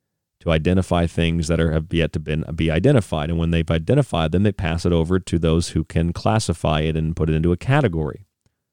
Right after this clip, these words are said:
What I don't like is when one side puts their nose in the air and says, "No, Bigfoot's real. I know Bigfoot. I gave Bigfoot a bucket of chicken one time." I heard some guy say that on radio one time, a long time ago.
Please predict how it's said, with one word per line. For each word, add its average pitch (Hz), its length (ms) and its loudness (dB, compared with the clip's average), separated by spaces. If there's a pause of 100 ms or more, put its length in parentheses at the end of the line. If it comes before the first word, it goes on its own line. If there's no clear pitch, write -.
(1080)
What 87 140 0
I 90 40 6
don't 92 180 2
like 104 460 2
is 87 220 0
when 87 400 2 (240)
one 90 420 0
side 82 520 -2
puts 90 200 -2
their 87 140 0
nose 101 300 4
in 95 100 0
the 85 180 -2
air 82 200 -2
and 85 140 -2
says, 82 420 0
"No, 85 380 0 (420)
Bigfoot's 135 420 2
real. 107 360 4
I 135 180 6
know 123 260 6
Bigfoot. 101 600 0 (880)
I 123 120 2
gave 120 240 4
Bigfoot 117 320 2
a 98 40 0
bucket 107 240 0
of 90 80 -8
chicken 90 440 0
one 85 260 2
time." 78 340 -2
I 92 60 -2
heard 95 160 2
some 87 160 -2
guy 80 200 0
say 82 180 2
that 78 100 2
on 78 80 -2
radio 76 320 0
one 73 160 -4
time, 71 220 -4
a - 20 -2
long 76 180 -2
time 76 200 -4
ago. 73 260 -8